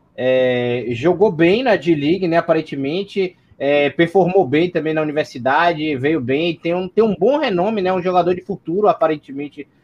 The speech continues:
dentro da N B A, mas não é nenhuma grande estrela, né? É um futuro jogador de apoio de elenco, né, que pode ser muito bom e pode ser valioso pra times na N B A. Se for um jogador defensivo bom, por exemplo, se evoluir principalmente parte defensiva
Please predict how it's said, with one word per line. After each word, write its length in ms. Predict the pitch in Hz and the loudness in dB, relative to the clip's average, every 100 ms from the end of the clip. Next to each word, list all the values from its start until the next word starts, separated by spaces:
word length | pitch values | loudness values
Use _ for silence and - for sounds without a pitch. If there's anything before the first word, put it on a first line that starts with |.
| _ - | _ -8
dentro 460 | 127 160 165 160 | 0 2 2 0
da 140 | 151 156 | 4 4
N 120 | 156 | 2
B 200 | 170 180 | 0 2
A, 480 | 190 285 339 294 220 185 | 2 0 -4 -12 -12 -2
mas 180 | 220 254 | 0 4
não 140 | 254 | 4
é 60 | 262 | 4
nenhuma 260 | 285 294 | 2 2
grande 220 | 254 302 | 2 0
estrela, 460 | 370 - 214 196 147 | -2 0 4 4 2
né? 140 | 147 - _ _ - | -2 -12 _ _ -4
É 100 | 160 | -2
um 60 | 165 | 2
futuro 340 | 196 196 214 | 0 2 0
jogador 400 | 214 214 202 208 | 2 2 2 2
de 80 | 220 | 2
apoio 320 | 220 214 208 | 2 4 4
de 60 | 262 | 2
elenco, 440 | 339 220 196 170 | 2 0 -2 -4
né, 140 | 151 | -4
que 120 | 151 175 | -4 -6
pode 340 | 202 175 175 | 0 0 0
ser 100 | 214 | -6
muito 240 | 190 185 | -4 -6
bom 140 | 226 220 | -4 -4
e 40 | |
pode 200 | 214 240 | -4 -4
ser 120 | - 240 | -2 0
valioso 560 | 247 359 302 262 262 | 2 2 4 4 2
pra 160 | - 370 | -6 -8
times 280 | 240 214 214 | -6 -8 -6
na 120 | 226 | -6
N 100 | 226 | -6
B 340 | 277 202 143 | -4 -2 -2
A. 120 | - _ _ _ _ | -8 _ _ _ _
Se 220 | - 202 | -2 0
for 180 | 233 311 | 4 4
um 60 | |
jogador 320 | 285 262 233 226 | 4 4 4 4
defensivo 600 | 214 196 180 196 180 170 | 4 2 -2 -2 -2 -2
bom, 360 | 120 147 202 | -2 -2 -2
por 160 | 196 165 | -4 -2
exemplo, 460 | 139 127 170 160 143 | -2 -2 -6 -8 -6
se 120 | 156 | -4
evoluir 340 | 147 160 156 | -4 -4 -6
principalmente 480 | 180 180 180 170 - | -8 -4 -4 -4 -4
parte 200 | 165 147 | -4 -2
defensiva 760 | 160 160 139 - 135 123 120 | -6 -6 -8 -8 -8 -4 -6